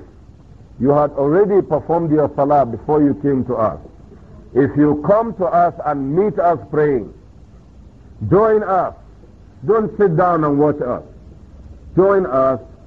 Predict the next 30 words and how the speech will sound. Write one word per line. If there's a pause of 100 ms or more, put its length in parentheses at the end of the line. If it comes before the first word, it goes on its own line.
(300)
and
the
salah
you
are
going
to
say
with
us
now,
make
it
nafila. (2250)
Make
it
nafila. (1600)
You
will
not
make
it (100)
fard
again,
because
you
don't
say (120)
two
fards.